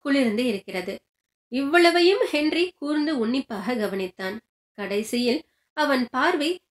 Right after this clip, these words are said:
எதிர் வீட்டிலே வந்து நின்றது. இப்போது அந்த வீட்டின் உட்புறமும் பின்புறமும் இந்த உயரத்திலே இருந்து பார்க்கையில் நன்றாக தெரிந்தது. அந்த தோட்டத்து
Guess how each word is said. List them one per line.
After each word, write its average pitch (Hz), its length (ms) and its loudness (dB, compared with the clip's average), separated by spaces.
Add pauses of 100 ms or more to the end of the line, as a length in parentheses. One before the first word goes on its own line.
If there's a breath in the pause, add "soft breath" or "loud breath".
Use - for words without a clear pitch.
எதிர் 359 320 2
வீட்டிலே 302 480 2
வந்து 196 320 -4
நின்றது. 202 500 -4 (640)
இப்போது 330 460 0 (120)
அந்த 277 260 0
வீட்டின் 349 500 2
உட்புறமும் 247 680 0 (100)
பின்புறமும் 269 680 0 (440)
இந்த 311 260 0
உயரத்திலே 359 640 2
இருந்து 240 300 0 (140)
பார்க்கையில் 233 640 -2
நன்றாக 233 680 0
தெரிந்தது. 190 520 -6 (540)
அந்த 202 260 -2
தோட்டத்து 285 460 -6